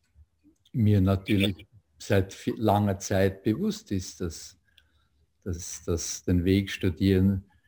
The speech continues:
sich selber studieren heißt und ich das auch schon seit vielen Jahrzehnten tue. Dieses Jahr hat mir besonders viel, äh,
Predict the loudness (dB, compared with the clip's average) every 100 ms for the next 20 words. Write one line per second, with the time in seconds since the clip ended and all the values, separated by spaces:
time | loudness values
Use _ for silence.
0 | _ _ _ -10 -8 0 2 2 0 -2
1 | -4 -2 -2 0 -2 -2 -4 -4 -4 -4
2 | -6 -8 -4 -4 -4 -6 -8 -6 -8 -6
3 | -4 -2 -2 -4 -6 -8 -8 -6 -6 -8
4 | -12 -8 -6 -6 -6 -14 _ _ _ _
5 | _ _ _ _ _ -6 -2 -2 -2 -2
6 | 0 4 4 2 -2 -2 -2 -4 -4 -2
7 | -2 -2 -4 -4 -2 0 0 -4 -12 _
8 | _ _ _ _ -18 -16 -12 -10